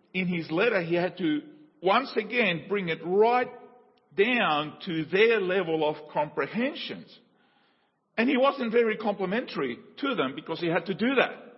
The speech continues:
And this is what he said, One Corinthians chapter three, verses one and two. Brothers and sisters,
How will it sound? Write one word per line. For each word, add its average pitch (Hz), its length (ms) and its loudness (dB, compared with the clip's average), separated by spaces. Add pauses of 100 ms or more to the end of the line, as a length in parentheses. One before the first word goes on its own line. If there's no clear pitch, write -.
(600)
And 220 120 -8
this 247 80 -8
is 269 40 -8
what 254 120 4
he 220 60 -4
said, 214 280 -4
One 165 160 -4
Corinthians 170 480 -6
chapter 170 300 -8
three, 151 180 -6
verses 139 320 -4
one 143 160 -4
and 160 100 -12
two. 202 280 -2 (600)
Brothers 254 320 4
and 254 120 0
sisters, 208 500 -4